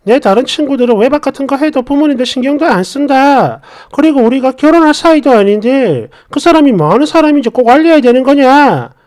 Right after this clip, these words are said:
엄마도 아빠도 언니도 신경 쓰지 마라. 이렇게 했다가 바로 차마 언니랑 엄청 크게 싸웠는데요. 솔직히 말씀해 주세요.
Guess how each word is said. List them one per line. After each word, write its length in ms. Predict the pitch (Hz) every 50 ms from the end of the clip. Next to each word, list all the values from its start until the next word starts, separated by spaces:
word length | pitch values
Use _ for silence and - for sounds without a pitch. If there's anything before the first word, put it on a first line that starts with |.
| _ _
엄마도 500 | _ 190 240 294 302 311 311 294 285 233
아빠도 500 | 196 226 247 - 302 294 302 294 269 208
언니도 480 | 202 247 285 302 302 247 254 214 156 143
신경 280 | 143 - - 233 240 277
쓰지 220 | - 294 254 277
마라. 560 | 294 277 240 247 277 302 277 196 135 120 127 - _ _ _ - - _
이렇게 320 | _ 196 220 247 247 - 233
했다가 340 | 226 226 220 202 185 190 196
바로 340 | 190 - 139 156 190 247
차마 360 | 254 - - - 247 240 240 254 247 - _ _ _ _ _ _ _ _ _ - - - _
언니랑 440 | - 208 247 247 233 208 190 165 139
엄청 240 | 151 175 - -
크게 220 | 254 - 240 220 240
싸웠는데요. 1080 | 240 - 254 247 247 240 226 214 214 214 202 180 151 143 143 143 139 135 127 131 139 _ _ _ _ _ _
솔직히 440 | _ - - - 233 - 285 - 285
말씀해 360 | 262 220 180 - 233 226 220
주세요. 640 | 196 208 214 - 233 220 180 143 127 127 123 139